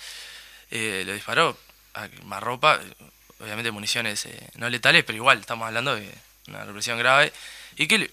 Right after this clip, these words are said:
bajo el uniforme de policía le invité a pelear como si fuera, ya no, que tampoco está bien, pero como si, ya no, que estuviera ahí en la esquina y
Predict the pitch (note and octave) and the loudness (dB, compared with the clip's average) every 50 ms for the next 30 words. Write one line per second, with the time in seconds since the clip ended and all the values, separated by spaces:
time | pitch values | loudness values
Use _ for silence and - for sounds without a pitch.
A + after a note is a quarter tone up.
0 | _ - _ - - B2+ B2+ - C3 C3 C3 C3 C3 B2+ - F3 E3+ C#3+ B2+ C3 | _ -20 _ -6 -4 -4 -2 -2 -2 -2 -2 -2 -2 0 2 4 4 4 4 2
1 | B2+ C#3+ E3 F3+ G3 G3 G3+ F#3+ C#3+ A#2 A2 B2 C3 C3 - F#3 C3+ A2+ A2+ D3 | 2 2 2 2 4 4 4 2 0 0 -4 -8 -2 4 4 4 6 6 6 6
2 | E3+ E3+ - B2+ A2+ A2 A#2 C3+ E3+ F#3+ D#3 A#2+ G#2 - - - - - _ - | 6 6 4 0 -2 -2 2 6 8 8 8 8 4 -2 -12 -20 -20 -20 _ -14
3 | - G#2+ B2 C3+ A2 - - G#2+ G#2 A2+ A2+ A2+ B2+ C#3+ C3+ C3+ C3+ C#3+ C3+ C3+ | -8 -6 -6 -6 -6 -6 -6 -4 0 0 0 0 0 0 0 2 4 6 8 10
4 | E3+ A3 F#3+ C#3 A#2+ A#2 A2 A2 G#2+ G#2+ - B2 A#2 G2 D#2+ - - - _ _ | 10 10 8 6 2 2 0 -2 -6 -8 -8 -10 -10 -12 -14 -20 -20 -20 _ _
5 | - - - _ - - - - - A2+ A2+ B2+ D3+ D#3 A#2 A2 - B2 B2+ B2+ | -20 -20 -20 _ -20 -20 -16 -10 -4 -2 0 2 2 2 2 0 -2 -2 0 2
6 | B2 A#2 B2 C3 C3 A#2+ G#2+ - - D3 F3+ F3 C3 A#2 | 2 4 4 2 2 0 -2 -4 -2 0 2 2 2 0